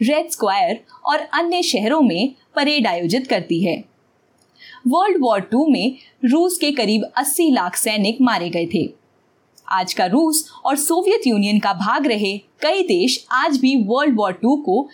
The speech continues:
ग्रेट पैट्रियोटिक वॉर कहते हैं। सोवियत यूनियन ने विक्ट्री डे नौ मई उन्नीस सौ पैंतालीस को पहली बार मनाया था,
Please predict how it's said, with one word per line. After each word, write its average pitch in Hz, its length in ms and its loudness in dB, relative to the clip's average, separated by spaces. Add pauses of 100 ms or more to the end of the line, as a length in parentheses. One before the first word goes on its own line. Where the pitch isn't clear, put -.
(180)
ग्रेट 302 340 0
पैट्रियोटिक 214 640 -2
वॉर 180 180 0
कहते 226 480 -2
हैं। 165 280 -4 (960)
सोवियत 381 480 0
यूनियन 247 340 4
ने 220 260 0 (180)
विक्ट्री 311 400 0
डे 240 200 0
नौ 262 340 2
मई 220 240 2
उन्नीस 208 360 0
सौ 226 60 -2
पैंतालीस 208 640 0
को 165 180 -2 (360)
पहली 302 300 2
बार 190 220 0
मनाया 175 360 0
था, 160 320 -6